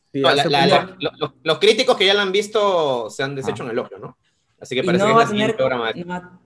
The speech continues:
Speaker 4: no va a tener costo adicional. Eso es importante
Speaker 2: No,
Speaker 4: acotar.
Speaker 2: no, no, no.
Speaker 1: Va directo. Sí, me tocó hacer
Speaker 2: El,
Speaker 1: un
Speaker 2: el
Speaker 1: Zoom con ellos hace un par de días, con Pete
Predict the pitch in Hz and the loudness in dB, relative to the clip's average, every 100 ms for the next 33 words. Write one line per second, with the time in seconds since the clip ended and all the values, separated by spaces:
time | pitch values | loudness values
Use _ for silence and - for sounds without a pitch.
0 | _ 175 175 175 170 170 170 180 175 135 | _ -10 -8 -6 -6 -6 -8 -8 -8 -8
1 | 135 131 _ _ _ _ _ - 151 151 | -8 -10 _ _ _ _ _ -20 -14 -10
2 | 139 131 123 - - _ - 117 123 131 | -8 -8 -12 -14 -20 _ -8 -6 -4 -4
3 | 120 107 98 - - 131 135 139 135 127 | -4 -6 -10 -14 -6 -4 -2 -2 -2 0
4 | - - 147 139 139 135 175 196 185 185 | 0 0 -2 -4 -6 -2 -2 0 -2 0
5 | 185 - 202 196 180 165 175 175 190 254 | -2 -2 -2 -2 -2 0 2 2 0 -2
6 | 160 170 160 151 160 156 151 160 240 269 | -4 -4 -4 -4 -4 -2 -2 -2 -4 -6
7 | 135 127 151 | -8 -6 -6